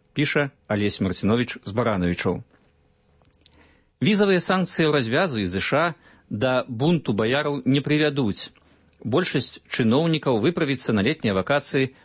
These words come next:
ў турэцкую Анталію, ну, ці ў горшым выпадку у Ялту і Сочы. Можна накіравацца і ў Пекін на Алімпіяду. Я яшчэ памятаю класычныя брэжнеўскія часіны сямідзясятых, да пачатку вайны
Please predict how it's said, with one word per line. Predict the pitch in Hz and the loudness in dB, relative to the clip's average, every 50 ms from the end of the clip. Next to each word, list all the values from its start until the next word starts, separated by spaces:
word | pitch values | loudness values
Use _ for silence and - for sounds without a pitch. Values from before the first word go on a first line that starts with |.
| _ - - | _ -8 -6
ў | 139 | -4
турэцкую | 127 - - 123 139 143 - - - 127 127 120 - | -2 0 0 0 0 -2 -2 -2 -2 0 0 0 0
Анталію, | 113 113 107 - - 101 98 95 92 90 90 87 85 - _ _ _ _ - - 127 | -2 -2 -2 -2 -2 0 0 0 -2 -2 -4 -6 -6 -8 _ _ _ _ -8 -2 0
ну, | 143 170 156 - - | 0 0 -2 -4 -4
ці | - - 117 | -2 0 2
ў | 101 | 2
горшым | 92 135 151 - - 139 127 | 2 2 0 2 2 2 2
выпадку | 131 - 123 - - - 120 113 - _ _ _ _ - | 2 0 -2 -4 -2 -2 -2 -2 -4 _ _ _ _ -2
у | 117 107 | 0 0
Ялту | 92 104 107 120 117 - - 120 | 2 2 0 0 -2 -4 -6 -6
і | 104 117 110 | -4 -4 -4
Сочы. | - - 120 104 95 92 - - 101 90 123 - _ _ _ _ _ _ - _ - - - _ _ - | -2 0 0 0 0 0 -2 -4 -6 -6 -8 -12 _ _ _ _ _ _ -20 _ -20 -20 -20 _ _ 0
Можна | 143 180 226 202 190 196 185 | 2 2 2 2 2 2 0
накіравацца | 165 - - 120 117 131 156 - - - 156 | 2 0 0 2 2 2 0 0 -2 0 0
і | 151 135 | 0 0
ў | - | 0
Пекін | 147 139 131 - - 113 117 113 101 95 _ _ _ | -2 -4 -4 -2 0 2 2 2 0 -2 _ _ _
на | - 113 113 | -2 0 0
Алімпіяду. | 110 117 117 110 113 120 117 101 92 85 78 87 85 - _ _ _ _ _ _ _ _ _ _ _ _ _ _ _ _ _ _ _ - | 2 2 0 0 0 0 0 0 0 -2 -4 -6 -8 -8 _ _ _ _ _ _ _ _ _ _ _ _ _ _ _ _ _ _ _ -2
Я | - 165 233 | 0 2 2
яшчэ | 233 190 - 202 - | 2 0 0 -2 -2
памятаю | - 180 190 196 180 - 180 170 160 | -2 -2 -2 -2 -2 0 0 0 2
класычныя | - 131 123 - - 180 - - 165 147 | 0 -2 -2 -2 -4 -6 -4 -2 -2 0
брэжнеўскія | 123 120 143 151 151 151 143 - - 143 127 | 0 0 0 0 0 -2 -2 -2 -2 -4 -2
часіны | - - 104 - - 143 147 147 | -2 -2 -4 -4 -2 -2 -2 0
сямідзясятых, | 135 - - 117 117 104 95 95 - - 131 131 135 123 - 101 87 - - - _ _ _ _ _ - | 0 0 2 2 2 2 0 -2 -2 0 0 0 0 0 -2 -4 -6 -6 -10 -20 _ _ _ _ _ -4
да | 104 117 107 | -4 -2 -2
пачатку | - 117 - 135 117 - - 110 | -2 -2 -2 -2 -4 -6 -6 -4
вайны | 101 110 110 110 113 110 | 0 0 2 2 2 0